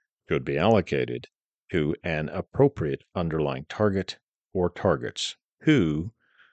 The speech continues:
first maximize beneficial constructive interactions. Some examples of this: warming up a muscle to increase its relative plasticity, thus reducing risk for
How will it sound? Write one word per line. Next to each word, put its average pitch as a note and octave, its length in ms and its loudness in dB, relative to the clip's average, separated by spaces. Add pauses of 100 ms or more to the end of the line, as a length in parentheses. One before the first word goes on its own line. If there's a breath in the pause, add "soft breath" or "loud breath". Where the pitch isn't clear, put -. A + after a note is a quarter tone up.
(440 soft breath)
first - 420 -2
maximize F2 920 0 (160)
beneficial D#2 880 0
constructive C#2 560 -4
interactions. C2 720 -4 (1040)
Some E2+ 220 -4
examples E2 500 0
of B1 100 -6
this: B1+ 340 -4 (360)
warming C#2+ 340 -2
up B1+ 140 -2
a C2 60 -2
muscle C2+ 320 0
to - 120 -4
increase B1+ 360 -4
its - 260 -4 (100)
relative B1+ 460 -2
plasticity, C2+ 720 -2
thus B1 260 -4
reducing C2+ 400 -6
risk B1+ 300 -2
for C2+ 320 -4